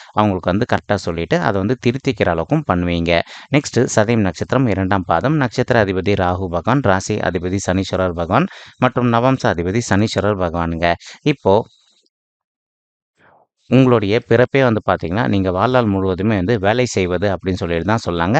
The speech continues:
ஆனா உங்களுக்காக கிடையாது, மத்தவங்களுக்காக நீங்க எப்பவுமே வேலை செய்துக்கிட்டே இருப்பீங்க. அந்த ஒரு நல்ல குணம் வந்து உங்களுக்கு என்னைக்குமே இருக்குங்க. சரிங்களா? அதாவது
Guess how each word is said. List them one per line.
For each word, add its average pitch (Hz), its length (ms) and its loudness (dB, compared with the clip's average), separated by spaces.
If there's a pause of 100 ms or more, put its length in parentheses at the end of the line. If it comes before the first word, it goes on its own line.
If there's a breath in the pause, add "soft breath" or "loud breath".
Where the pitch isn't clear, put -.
ஆனா 101 240 0
உங்களுக்காக 101 440 -2
கிடையாது, 85 360 -2
மத்தவங்களுக்காக 92 540 0
நீங்க 92 180 -2
எப்பவுமே 98 300 -4
வேலை 90 220 0
செய்துக்கிட்டே 85 460 -2
இருப்பீங்க. 90 400 -2 (360 loud breath)
அந்த 143 320 0
ஒரு 113 180 0
நல்ல 107 280 0
குணம் 98 240 -2
வந்து 87 160 0
உங்களுக்கு 92 320 -4
என்னைக்குமே 87 380 -2
இருக்குங்க. 85 360 -2 (300 loud breath)
சரிங்களா? 92 440 2
அதாவது 101 340 2